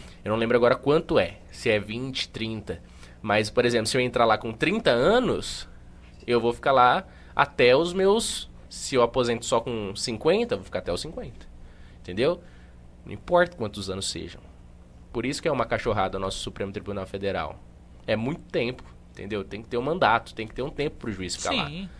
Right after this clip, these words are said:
Speaker 1: O judiciário tem poderes infinitos e não pode ser assim. No Brasil, o judiciário tem tido poderes infinitos.
Speaker 2: Lá fora, não. É diferente.
Speaker 1: É diferente. A, a, cada, cada estado, cada nação
Speaker 2: Muito legal
Speaker 1: tem
Speaker 2: a
Speaker 1: a
Speaker 2: política americana.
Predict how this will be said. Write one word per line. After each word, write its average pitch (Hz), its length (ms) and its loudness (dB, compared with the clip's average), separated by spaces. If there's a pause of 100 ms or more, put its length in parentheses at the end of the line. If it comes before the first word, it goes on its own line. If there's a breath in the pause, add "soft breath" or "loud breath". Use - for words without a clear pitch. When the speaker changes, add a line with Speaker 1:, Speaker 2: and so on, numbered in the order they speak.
(680 loud breath)
Speaker 1:
O - 40 -20
judiciário 101 520 -2
tem 127 380 -4
poderes 110 560 -2
infinitos 131 720 -6
e 95 140 -8
não 104 120 -10
pode - 280 -10
ser 90 80 -8
assim. 82 260 -12 (720)
No 107 80 -10
Brasil, 127 640 2 (100)
o 147 60 -10
judiciário 117 540 -4
tem 123 180 -8
tido 95 240 -12
poderes 87 360 -10
infinitos. - 520 -16 (440 loud breath)
Speaker 2:
Lá 160 120 2
fora, 196 300 -4
não. 135 160 -10 (880)
É 175 60 -2
diferente. 127 540 -8 (180)
Speaker 1:
É 214 80 4
diferente. 127 560 2
A, 156 400 6
a, 107 40 6
cada, 175 300 2
cada 160 380 0
estado, 127 500 2
cada 139 240 4
nação 127 360 4
Speaker 2:
Muito - 120 4
legal 175 140 12
Speaker 1:
tem 151 40 4
Speaker 2:
a 131 60 6
Speaker 1:
a - 20 6
Speaker 2:
política 151 380 2
americana. 139 540 -6